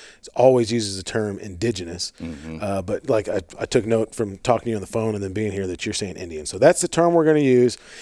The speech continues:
Speaker 1: And, uh, yeah, just, like, basic respect, folks. Like, that, that's all I'm shooting for here. Uh, and, you know, like, I think people,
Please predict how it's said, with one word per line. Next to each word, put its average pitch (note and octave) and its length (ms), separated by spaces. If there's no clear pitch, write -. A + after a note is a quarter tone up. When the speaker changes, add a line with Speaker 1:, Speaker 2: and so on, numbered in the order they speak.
Speaker 1:
And, G2+ 340
uh, D#2+ 440
yeah, G#2+ 260
just, - 180
like, F2 200
basic A2+ 320
respect, - 360
folks. - 380
Like, G2 160
that, G#2 180
that's G#2+ 160
all G2 140
I'm F#2 60
shooting C#2 240
for D#2 160
here. D2+ 180
Uh, G#2+ 440
and, D#3+ 100
you F3 60
know, F#3 100
like, D#3+ 140
I D3+ 100
think F#3 220
people, D3+ 520